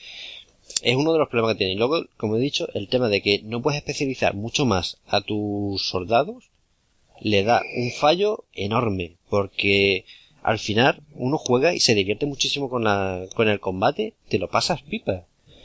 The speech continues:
Es que te lo, yo estaba deseando llegar a un combate porque te lo pasas pipa, porque ahora tienes que flanquear, porque los enemigos también flanquean, eh, te timan-, te tiran granadas, eh, que si las habilidades.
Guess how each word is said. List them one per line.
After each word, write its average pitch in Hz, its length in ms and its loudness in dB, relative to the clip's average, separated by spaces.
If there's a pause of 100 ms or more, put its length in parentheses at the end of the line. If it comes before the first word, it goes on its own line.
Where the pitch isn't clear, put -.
(120)
Es 120 100 2
que 180 160 2
te 120 200 2
lo, 101 160 -4
yo 113 180 -4
estaba 196 240 0
deseando 180 360 2
llegar 151 220 4
a 175 40 0
un 170 80 -10
combate 127 320 -4
porque 104 160 -12
te 95 40 -8
lo 95 80 -6
pasas 135 240 -2
pipa, 117 280 -2
porque 95 480 0 (760)
ahora 156 140 4
tienes 196 220 2
que 226 100 0
flanquear, 101 680 4
porque 101 240 -4
los 95 120 -4
enemigos 98 300 -2
también 139 240 0
flanquean, 95 680 0
eh, 95 180 -2
te 92 140 0
timan-, 117 360 -2
te 101 140 0
tiran 156 440 2
granadas, 101 720 0
eh, 98 320 -4
que 104 100 0
si 101 140 -2
las 98 120 2
habilidades. 92 720 -2